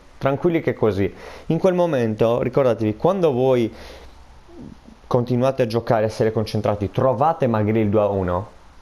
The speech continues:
lui ha quasi già perso la partita, perché il pareggio è lì vicino, il pareggio è lì vicino. Se invece voi prendete il due a zero e iniziate a rosicare,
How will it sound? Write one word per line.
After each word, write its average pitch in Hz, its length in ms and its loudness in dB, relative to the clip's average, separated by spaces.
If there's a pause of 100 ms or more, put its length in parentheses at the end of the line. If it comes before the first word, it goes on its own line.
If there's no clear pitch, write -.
(400)
lui 143 240 2
ha 107 120 4
quasi 143 460 -2
già 127 160 2
perso 127 340 -2
la 107 80 2
partita, 98 560 -2
perché 123 340 -2
il 131 140 0
pareggio 151 460 0
è 107 40 2
lì 104 100 0
vicino, 95 540 -4 (400)
il 131 120 -4
pareggio 170 300 0
è - 20 0
lì 104 80 0
vicino. 92 440 -4 (320)
Se - 180 -4
invece 208 360 0
voi 143 240 2
prendete 156 400 -2
il 131 60 0
due 151 100 2
a 156 100 0
zero 160 180 2
e - 20 0
iniziate 117 580 0
a - 20 4
rosicare, 104 760 0